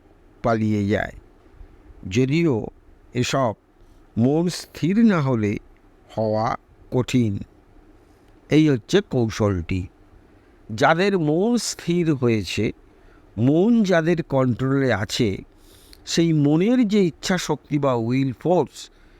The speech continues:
সেই উইল ফোর্স দিলে আমরা রোগ ব্যাধিকে তাড়াতে পারি,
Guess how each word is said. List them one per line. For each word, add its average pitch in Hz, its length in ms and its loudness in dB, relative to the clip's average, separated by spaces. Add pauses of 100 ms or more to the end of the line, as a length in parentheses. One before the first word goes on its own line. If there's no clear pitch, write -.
(140)
সেই 202 380 0
উইল 196 360 0
ফোর্স 180 460 -2
দিলে 143 460 0 (1500)
আমরা 131 340 2
রোগ 123 300 -2
ব্যাধিকে 117 400 0
তাড়াতে 98 460 -2
পারি, 90 340 -6